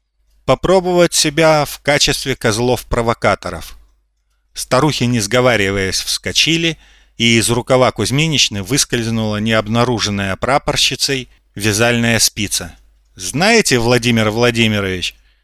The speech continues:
зажав спицу между пальцами и выставив ее в сторону президента, начала она на повышенных нотах, на манер уголовников,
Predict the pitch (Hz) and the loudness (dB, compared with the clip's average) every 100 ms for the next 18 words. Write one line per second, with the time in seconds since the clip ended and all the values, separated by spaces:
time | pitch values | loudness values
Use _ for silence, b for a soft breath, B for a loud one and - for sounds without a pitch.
0 | _ - 101 123 131 123 - - 135 - | _ -6 0 2 2 0 -4 -4 -4 -2
1 | 113 120 104 113 - 123 107 110 104 107 | 0 0 0 -4 0 0 0 -4 -2 -2
2 | 110 123 - 104 101 - 104 110 110 101 | -2 -2 -2 -4 -6 -8 -4 -4 -2 -4
3 | - - 117 110 101 - 104 104 110 120 | -4 -4 -2 -2 -4 -4 -2 -2 -2 0
4 | 170 143 92 - _ _ _ _ 113 - | -2 -2 -8 -10 _ _ _ _ 0 2
5 | 131 143 147 120 101 101 107 113 120 139 | 4 4 4 2 0 -2 0 0 2 0
6 | 127 127 - 139 117 - 82 - _ _ | 0 -2 -2 0 0 -2 -10 -18 _ _
7 | _ - 120 127 139 131 127 123 143 143 | _ -4 0 2 4 2 2 0 2 2
8 | 101 104 - 98 | 2 -2 -6 -8